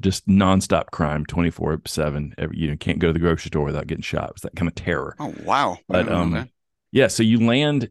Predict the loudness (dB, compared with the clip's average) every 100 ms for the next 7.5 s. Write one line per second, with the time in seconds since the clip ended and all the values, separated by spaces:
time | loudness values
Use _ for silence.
0 | _ -4 0 0 0 0 0 -2 -2 -2
1 | -4 -4 -10 -12 -6 0 2 2 -2 -4
2 | -6 -2 -2 -2 -2 -4 -2 -4 -4 -6
3 | -6 _ 0 2 2 0 -4 -6 -6 -8
4 | -12 _ _ _ -4 -4 -4 0 2 2
5 | 2 0 -4 -8 -6 -6 -6 -4 -2 -4
6 | -4 -2 -2 -2 -2 -4 -2 0 0 -4
7 | -8 -6 -8 -8